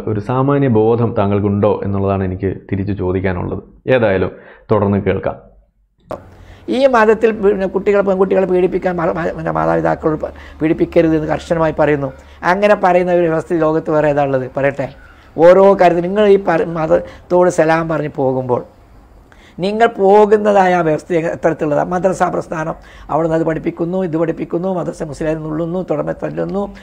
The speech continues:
Speaker 2: അതും ഇതും ഒക്കെ പറയുന്നു. എന്നാൽ അമേരിക്കയിൽ ഇപ്പോൾ നടന്നുകൊണ്ടിരിക്കുന്ന എന്താ? പല ദിവസങ്ങളിലായിട്ട്
Speaker 1: ഇവിടെയാണ്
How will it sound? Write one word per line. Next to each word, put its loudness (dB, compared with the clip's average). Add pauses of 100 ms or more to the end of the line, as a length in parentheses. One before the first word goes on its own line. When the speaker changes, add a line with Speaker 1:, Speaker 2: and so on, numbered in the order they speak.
(180)
Speaker 2:
അതും 0
ഇതും -2
ഒക്കെ -2
പറയുന്നു. 0 (340)
എന്നാൽ 4 (520)
അമേരിക്കയിൽ 2
ഇപ്പോൾ 0
നടന്നുകൊണ്ടിരിക്കുന്ന 0
എന്താ? -2
പല 4 (140)
ദിവസങ്ങളിലായിട്ട് 2 (1600)
Speaker 1:
ഇവിടെയാണ് 2